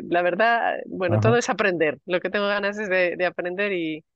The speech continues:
Speaker 1: y así
Speaker 2: Ajá.
Speaker 1: estamos. Y el vínculo con Londres lo sigo manteniendo, porque efectivamente, mm, tengo hoy un, me han dado un puesto, una afiliación honorífica como catedrática de antropología allí y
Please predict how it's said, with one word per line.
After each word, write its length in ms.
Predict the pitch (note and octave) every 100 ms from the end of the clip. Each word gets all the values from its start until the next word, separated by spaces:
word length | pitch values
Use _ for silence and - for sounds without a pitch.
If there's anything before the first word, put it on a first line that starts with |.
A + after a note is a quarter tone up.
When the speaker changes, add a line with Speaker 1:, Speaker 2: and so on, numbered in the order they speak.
| _ _ _
Speaker 1:
y 80 | -
así 200 | F#3 -
Speaker 2:
Ajá. 0 |
Speaker 1:
estamos. 400 | G#3+ E3+ E3 E3 -
Y 120 | G#3+
el 100 | G3+
vínculo 420 | A#3 A3+ B3+ A#3+
con 160 | B3 B3
Londres 240 | C4 C#4
lo 100 | A3+
sigo 200 | A#3 G#3
manteniendo, 560 | G#3+ G3 F#3+ D#3 D3+ D#3+
porque 220 | F3 F3
efectivamente, 800 | - F3+ G3+ G3+ G#3 G3+ A3 - - - - -
mm, 420 | F#3+ F#3+ F#3 F#3 -
tengo 260 | F#3+ F#3+
hoy 180 | F#3+ F#3+
un, 280 | F#3+ F#3+ F3
me 140 | F#3+
han 100 | F#3
dado 140 | F#3+ F#3+
un 80 | F3+
puesto, 720 | F#3 G3 F#3 F#3 F3+ F3+ F3+
una 560 | F3 - D#3+ E3+ F#3
afiliación 480 | F3+ G3 F3 E3+ F#3
honorífica 520 | F3 F3 A3 - E3+
como 220 | E3+ E3+ E3
catedrática 600 | E3 F3 F#3 F3 F#3 F3+
de 40 |
antropología 600 | F3+ F3+ F3+ F3 - G#3+
allí 260 | A#3 D4 F4 - - - _
y 300 | A3+ C4 F4